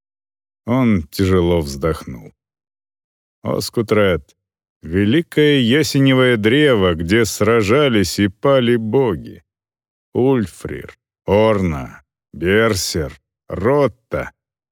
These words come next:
Все они. Их останки, их богатство, их военное снаряжение, вожаки их отрядов.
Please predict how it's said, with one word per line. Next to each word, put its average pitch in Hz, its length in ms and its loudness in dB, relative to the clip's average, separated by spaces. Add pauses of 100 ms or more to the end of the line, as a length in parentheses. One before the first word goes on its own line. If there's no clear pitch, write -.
(240)
Все - 360 -4
они. 67 360 -8 (640)
Их 120 340 2
останки, 110 960 -2 (460)
их 92 380 0
богатство, 92 1080 -2 (500)
их 165 300 2
военное 156 720 2
снаряжение, 131 1000 0 (560)
вожаки 104 840 0
их 113 160 -2
отрядов. 104 880 -2